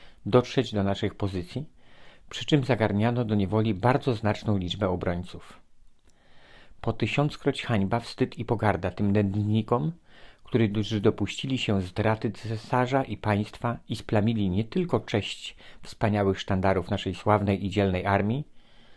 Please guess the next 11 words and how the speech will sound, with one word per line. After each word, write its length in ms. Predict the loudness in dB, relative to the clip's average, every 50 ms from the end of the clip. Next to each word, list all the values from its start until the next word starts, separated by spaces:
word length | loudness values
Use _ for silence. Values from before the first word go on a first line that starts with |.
| -20 -20 -20 -20 -20 -20 -20 -4 2
lecz 280 | 2 2 2 2 -4 2
także 360 | 2 2 2 2 0 -2 -4
honor 420 | 0 2 2 2 4 4 2 0
tej 280 | 0 -2 0 2 2 4
narodowości, 840 | 4 2 2 2 2 2 2 2 0 -2 -4 -8 -6 -4 -2 -4 -4
do 200 | 0 -2 -2 -2
której 300 | 0 -2 -2 -2 0 -2
należą. 460 | -2 0 0 -2 -2 -4 -6 -8 -10 -12 -16 -20 -20 -20 _ -20 _ -20 -20 -20 -20 -20 -20 -20 -20 -20 -20 -20 _ -20 -20 -20 -20 -20 -4 2
Prędzej 380 | 4 4 4 6 4 2 0
czy 120 | 0 -2 -2
później 580 | 0 0 -2 0 0 0 0 0 -2 -4 -8